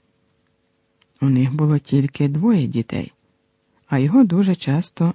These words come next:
не було поряд. Що ти хочеш цим сказати?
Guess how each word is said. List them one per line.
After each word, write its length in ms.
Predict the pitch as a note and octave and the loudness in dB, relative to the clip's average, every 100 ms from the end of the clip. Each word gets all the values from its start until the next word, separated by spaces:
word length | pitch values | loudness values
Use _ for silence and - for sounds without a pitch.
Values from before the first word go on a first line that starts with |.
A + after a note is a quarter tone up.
| - | 0
не 180 | D#3 F#3 | 0 0
було 400 | F3+ D#3+ A2+ A2+ | 0 -2 -4 -8
поряд. 480 | - C3 - C#3 - _ _ _ _ _ _ _ _ _ _ _ _ _ _ _ | -8 -8 -8 -12 -16 _ _ _ _ _ _ _ _ _ _ _ _ _ _ _
Що 320 | - - D#3 C3+ | -20 -10 -8 -4
ти 120 | C#3 | -4
хочеш 420 | - D#3 D#3+ - | -2 -2 -2 -2
цим 220 | - E3+ | 0 0
сказати? 600 | - - G3 F3 C3+ - | 0 -6 -2 -2 -2 -8